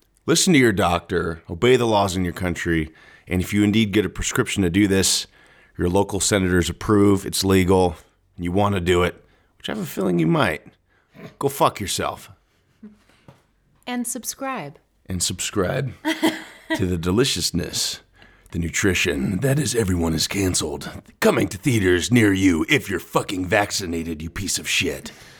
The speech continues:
Speaker 2: <laughs>
Speaker 1: Talking about addiction, this has been a topic on my mind lately, and that's what I do on this podcast. I talk about things that are on my mind, things I'm actively thinking about,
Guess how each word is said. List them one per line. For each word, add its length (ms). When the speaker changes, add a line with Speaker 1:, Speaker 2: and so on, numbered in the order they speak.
Speaker 2:
<laughs> 460
Speaker 1:
Talking 240
about 240
addiction, 720
this 160
has 160
been 180
a 60
topic 560
on 240
my 160
mind 500
lately, 440
and 160
that's 160
what 100
I 60
do 180
on 80
this 120
podcast. 500
I 60
talk 280
about 300
things 300
that 160
are 100
on 240
my 160
mind, 460
things 200
I'm 140
actively 460
thinking 340
about, 380